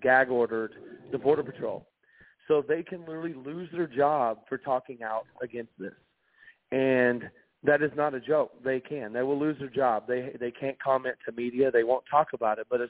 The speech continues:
select few has come forward to me and said, "In my mind, this is still America." And they go, "You know what's hard, Mike, is this." They said, We have a very spread thin organization right now. And the amount of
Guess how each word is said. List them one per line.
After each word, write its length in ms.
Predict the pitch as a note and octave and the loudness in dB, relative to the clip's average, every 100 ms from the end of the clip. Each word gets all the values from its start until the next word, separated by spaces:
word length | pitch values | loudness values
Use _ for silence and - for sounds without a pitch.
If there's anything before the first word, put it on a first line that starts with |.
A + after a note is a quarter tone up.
| - | -2
select 280 | D3 D#3 - | 2 2 2
few 280 | - F#3+ F3+ | -10 -2 0
has 160 | D#3+ C3 - | 0 -2 -4
come 180 | D3 C#3 | -10 2
forward 280 | C#3+ C3 B2 | 4 4 2
to 40 | |
me 180 | B2+ D3+ | -6 -4
and 80 | B2+ _ | -6 _
said, 180 | A#2+ A2+ _ _ _ _ _ _ _ | 2 2 _ _ _ _ _ _ _
"In 140 | C#3 C3 | -4 -4
my 360 | B2+ D3+ F#3+ | 2 2 4
mind, 460 | G3+ B2+ G#2+ G#2 G#2 - | 2 0 -2 -6 -12 0
this 140 | C#3 C#3+ | 0 0
is 80 | B2+ - | -8 2
still 180 | D3 A#2 | 2 2
America." 480 | A2+ C3 A#2 - - _ _ _ - | 4 2 2 -6 -20 _ _ _ -8
And 160 | B2+ | -6
they 100 | C3 | -6
go, 540 | C3 B2+ B2 A#2+ A#2 A2+ _ _ - _ _ - | -2 2 2 2 0 -6 _ _ -20 _ _ -6
"You 100 | D3 | 2
know 120 | D#3+ | 4
what's 180 | C3+ - | 4 0
hard, 320 | E3+ F3 D3 | 0 2 2
Mike, 280 | B2 A#2 A2+ | 0 -2 -4
is 180 | A2 G#2+ | -10 0
this." 300 | D3 D3+ G#2+ - _ | 4 4 4 -4 _
They 160 | C3+ C3 | -6 -4
said, 360 | - C#3+ C3 B2+ - _ _ _ - _ | 0 2 2 0 -12 _ _ _ -20 _
We 300 | - C3+ G#3 | -8 -4 0
have 340 | F3 D#3+ D#3 C#3+ | 0 2 2 4
a 80 | A#2+ | 2
very 460 | C3 D3+ D#3 C#3+ B2+ - | 4 4 4 0 -6 -6
spread 360 | D3+ D#3+ C3+ | 0 0 0
thin 320 | D#3+ D3+ C3+ C3 | 0 2 0 -2
organization 800 | C3 B2 A#2+ A#2 B2 A2+ - A2+ | -2 0 -4 -2 -2 -2 -4 -6
right 220 | A2 G2+ | -6 -6
now. 260 | G#2+ F#2 - - - - - - | -6 -8 -10 -20 -20 -20 -4 2
And 140 | C#3 | 4
the 80 | C3+ | 4
amount 460 | B2+ D3 D#3 E3+ | 4 6 6 6
of 200 | - C3 | 4 2